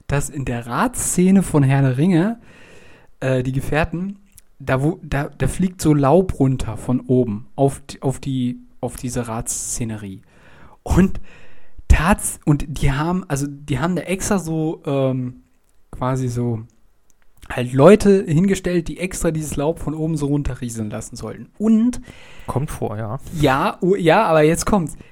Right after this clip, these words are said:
Speaker 1: Der hat sogar extra noch, wenn die Blätter nicht gelb genug waren, die Blätter genommen und die nochmal angestrichen und dann wurde das nochmal runtergeworfen. Da hab ich so gedacht,
Speaker 2: Oh,
Speaker 1: Alter,
Speaker 2: geil.
Speaker 1: okay,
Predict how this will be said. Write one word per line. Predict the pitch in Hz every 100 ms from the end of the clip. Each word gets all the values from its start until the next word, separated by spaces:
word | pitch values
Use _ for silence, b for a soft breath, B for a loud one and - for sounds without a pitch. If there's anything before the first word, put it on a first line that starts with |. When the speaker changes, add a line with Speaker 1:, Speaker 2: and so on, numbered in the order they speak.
| B
Speaker 1:
Der | 139
hat | 143 -
sogar | - 156 139
extra | 185 175 - -
noch, | 139 135 -
wenn | 143
die | 143
Blätter | 135 156 190 170
nicht | 143 -
gelb | 156 196 -
genug | 147 147 -
waren, | 143 165 180
die | 151
Blätter | 135 147 180 175 143
genommen | 139 160 165 190 202 B B B
und | 147
die | 147
nochmal | 143 135 123
angestrichen | 180 165 - 143 143
und | 165 139
dann | 135
wurde | 143 135
das | 127 -
nochmal | 160 127
runtergeworfen. | 113 104 104 107 117 113 135 - - _ - - - - - - - -
Da | -
hab | 165
ich | -
so |
gedacht, | 165 143 131
Speaker 2:
Oh, | 170 -
Speaker 1:
Alter, | 214 190 - 233 233
Speaker 2:
geil. | 120 B B B - -
Speaker 1:
okay, | 170 165 - - 185 285